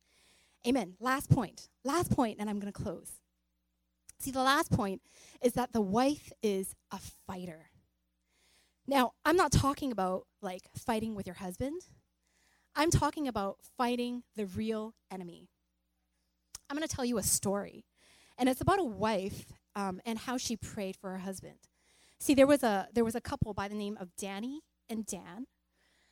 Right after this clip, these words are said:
and, um, sorry, Tammy and Dan. And, and Tammy and Dan,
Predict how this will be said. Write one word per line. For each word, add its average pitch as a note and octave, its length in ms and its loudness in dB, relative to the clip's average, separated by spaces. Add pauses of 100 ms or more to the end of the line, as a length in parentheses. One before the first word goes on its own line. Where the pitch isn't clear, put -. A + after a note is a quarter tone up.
(160)
and, A#3 300 -2
um, G3+ 380 -6
sorry, A3 220 -2
Tammy D4+ 500 2
and F#3+ 100 -6
Dan. E3 300 -14 (1080)
And, A3 300 0 (640)
and B3+ 340 0
Tammy F4 340 4
and C4+ 120 0
Dan, A3 400 -6